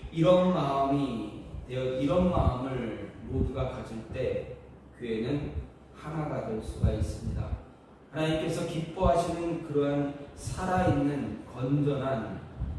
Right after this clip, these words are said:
그리고 능력 있는 그러한 교회가 되어질 것입니다. 그런 교회로 세워질 수 있게 됩니다.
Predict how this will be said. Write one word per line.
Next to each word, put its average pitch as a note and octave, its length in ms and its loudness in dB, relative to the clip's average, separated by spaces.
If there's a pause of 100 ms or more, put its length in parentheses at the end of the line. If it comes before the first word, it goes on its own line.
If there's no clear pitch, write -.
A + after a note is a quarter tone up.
(480)
그리고 C3+ 260 0
능력 E3 480 4
있는 B2 600 4
그러한 C3+ 440 -2
교회가 C3 800 -2 (160)
되어질 B2 440 0
것입니다. A2+ 420 -6 (120)
그런 F3 340 2
교회로 C3+ 560 4 (120)
세워질 D#3+ 520 2
수 B2+ 340 -4
있게 - 480 0
됩니다. - 520 -2